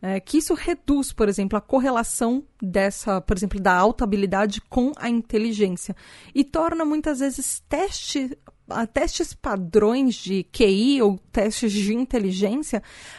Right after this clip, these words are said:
às vezes eles são insensíveis a essa relação.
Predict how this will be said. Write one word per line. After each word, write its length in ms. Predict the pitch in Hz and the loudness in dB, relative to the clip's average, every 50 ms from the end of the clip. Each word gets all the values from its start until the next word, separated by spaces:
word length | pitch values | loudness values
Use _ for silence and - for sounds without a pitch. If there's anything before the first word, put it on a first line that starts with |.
| - - | -8 -4
às 220 | 247 269 247 247 | -2 -2 0 0
vezes 440 | 269 302 330 320 320 330 302 - - - - - - _ _ - | 0 0 0 0 0 -2 -4 -6 -12 -18 -20 -20 -20 _ _ 0
eles 460 | 294 294 294 285 311 294 - - - - | 2 2 4 4 2 0 0 -4 -8 -8
são 420 | - - - - 311 302 302 311 | -8 -6 -4 -2 0 0 0 0
insensíveis 1600 | - 277 294 330 381 403 403 - - - 339 330 330 294 - - - - - 269 294 277 220 202 196 175 170 - - - - - _ - | -2 -2 -2 -2 0 -2 -2 -2 -2 -2 -2 -2 -4 -4 -4 -6 -4 0 0 2 2 2 2 0 0 0 -2 -6 -12 -14 -16 -14 _ -4
a 240 | - 247 247 226 226 | 0 0 2 2 2
essa 280 | 247 262 - - 285 | 0 0 0 0 -2
relação. 600 | 254 226 262 262 262 269 262 - - - 233 220 | 0 2 2 2 2 0 0 -2 -4 -2 -2 -2